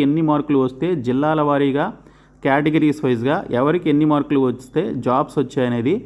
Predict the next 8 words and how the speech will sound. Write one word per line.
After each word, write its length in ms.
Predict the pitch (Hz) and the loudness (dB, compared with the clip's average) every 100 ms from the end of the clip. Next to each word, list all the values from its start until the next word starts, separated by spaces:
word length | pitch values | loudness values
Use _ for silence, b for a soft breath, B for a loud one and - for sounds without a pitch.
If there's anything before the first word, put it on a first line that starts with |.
| B B B 135 | B B B -4
ఇక్కడ 160 | 135 135 | 0 2
మనం 140 | 135 175 170 | 2 0 0
క్లియర్గా 420 | 135 143 135 160 214 - b b b 123 | 0 2 0 -2 -6 -14 b b b 0
ఆ 20 | 147 151 | 2 2
రిజల్ట్ని 440 | 147 160 156 156 131 | 2 0 0 0 2
బేస్ 180 | 135 135 | 0 0
చేసుకొని 300 | 131 123 143 139 | -4 -2 -2 -2
చూద్దాము, 400 | 117 113 117 | -2 -2 -2